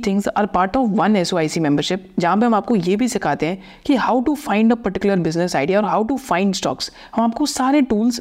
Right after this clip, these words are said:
उस कोर्स के अंदर सिखाते हैं। And इसके साथ-साथ if you want to make your own financial plan, that is also what is covered in the course। Link to the S O I C membership is there in the description below and you can check the pinned comment, जहाँ पे आप एस ओ आई सी bonus ten use करके you can sign up for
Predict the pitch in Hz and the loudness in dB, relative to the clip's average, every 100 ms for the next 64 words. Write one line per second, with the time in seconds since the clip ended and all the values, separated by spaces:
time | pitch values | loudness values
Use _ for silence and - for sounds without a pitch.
0 | - 214 - 170 165 - 160 151 - 139 | -4 -6 -4 -4 -2 -2 -2 -2 -2 -4
1 | 185 208 - - - - 254 269 320 302 | -4 -8 -12 -20 -12 0 2 2 0 0
2 | 302 302 285 262 277 233 220 247 220 220 | 0 2 0 2 2 2 2 2 0 2
3 | 240 240 185 220 226 190 175 175 185 160 | -2 -2 -2 0 0 0 0 -2 -2 0
4 | 214 - - - - 247 302 277 240 262 | -2 -6 -20 -6 0 2 4 2 2 2
5 | 190 202 247 - 165 175 160 151 - 185 | 0 0 -2 -2 0 0 0 -2 -4 -8
6 | - - - _ - - - - 196 302 | -8 -8 -12 _ -20 -20 -12 0 2 4
7 | 311 320 302 208 233 220 220 208 180 180 | 2 0 2 2 0 0 0 0 0 -2
8 | 196 - 196 180 180 202 190 175 - 170 | -6 -4 -4 -2 0 2 2 0 -4 -4
9 | - 175 160 190 - - 202 220 269 233 | -2 0 0 -4 -8 -2 0 2 2 2
10 | 226 233 262 196 220 220 175 170 190 - | 2 2 0 0 0 0 0 0 -2 -4
11 | 170 170 185 220 196 - 170 180 226 220 | -2 0 0 0 0 -2 -4 -2 0 2
12 | 226 170 180 196 196 170 156 - 165 202 | 2 2 0 -2 0 0 -2 -4 -4 -4
13 | 240 - - - 277 254 254 233 285 - | -6 -10 -16 -4 2 2 2 2 2 2